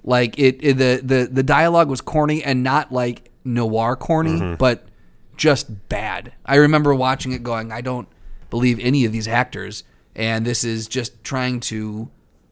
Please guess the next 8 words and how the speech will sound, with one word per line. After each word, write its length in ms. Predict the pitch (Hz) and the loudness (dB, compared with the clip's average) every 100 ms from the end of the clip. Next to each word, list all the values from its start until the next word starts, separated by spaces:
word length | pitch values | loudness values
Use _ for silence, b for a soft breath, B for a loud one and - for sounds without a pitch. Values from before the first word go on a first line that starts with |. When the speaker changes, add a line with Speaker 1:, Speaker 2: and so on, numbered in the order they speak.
| - | -12
Speaker 1:
basically 800 | 131 127 139 135 117 113 110 110 - _ _ | -2 0 0 -2 -4 -4 -4 -6 -12 _ _
capitalize 720 | - 113 123 117 113 107 110 110 | -8 -2 -2 -2 -2 -2 -4 -6
on 560 | 113 113 110 113 107 - | -6 -4 -4 -6 -10 -14
what 400 | 113 113 117 - _ _ _ _ _ - | -8 -6 -6 -8 _ _ _ _ _ -14
Sin 280 | - 123 101 | -6 -4 -2
City 280 | - 110 | -2 -2
did." 260 | 92 92 85 | -4 -10 -2
Speaker 2:
Yeah. 220 | 101 82 | 0 0